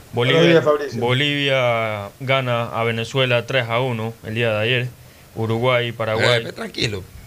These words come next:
Speaker 3: Partido por partido, para hablar algo de cada partido.
Speaker 1: Bolivia le gana tres a uno a Venezuela.
Speaker 3: Bueno, eh, eh, se recuperó Bolivia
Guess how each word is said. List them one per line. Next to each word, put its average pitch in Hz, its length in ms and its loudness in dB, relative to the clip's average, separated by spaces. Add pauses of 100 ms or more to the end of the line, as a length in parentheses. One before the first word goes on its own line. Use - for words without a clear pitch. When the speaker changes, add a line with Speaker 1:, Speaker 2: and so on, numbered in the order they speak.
(120)
Speaker 3:
Partido 214 400 -2
por 214 140 -4
partido, 233 360 0
para 151 100 0
hablar 170 180 0
algo 175 200 -4
de 160 80 -4
cada 170 200 -2
partido. 139 340 -4
Speaker 1:
Bolivia 151 380 0
le 135 100 -2
gana 131 260 -2
tres 135 160 -4
a 131 120 0
uno 131 180 -2
a 117 40 -2
Venezuela. 113 540 -4
Speaker 3:
Bueno, 135 280 0 (160)
eh, - 180 -6 (160)
eh, 101 100 -8 (520)
se 120 160 4
recuperó 117 500 2
Bolivia 151 540 0